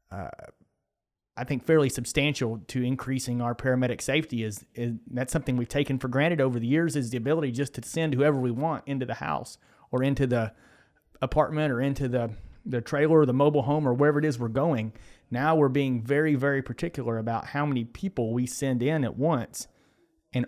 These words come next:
only sending the minimum needed. And that may be slowing things down in some sense, but we're accepting that, that slowdown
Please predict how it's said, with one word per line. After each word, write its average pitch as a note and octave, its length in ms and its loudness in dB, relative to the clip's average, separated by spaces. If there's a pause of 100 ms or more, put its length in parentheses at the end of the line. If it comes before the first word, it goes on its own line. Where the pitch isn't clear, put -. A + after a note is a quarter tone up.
only E3+ 320 4
sending C3 580 0 (400)
the B2 100 -2
minimum C3 800 0 (140)
needed. C#3+ 500 -6 (500)
And B2+ 240 2
that D3+ 220 -2
may D#3+ 260 4
be F3+ 140 2
slowing F3 440 0
things E3 260 -2
down D#3 280 0
in C3 100 2
some C3 220 0
sense, B2+ 360 0
but C3 420 -2
we're B2 280 0
accepting C3+ 640 -2
that, A#2+ 300 -4 (540)
that B2+ 160 0
slowdown B2 680 2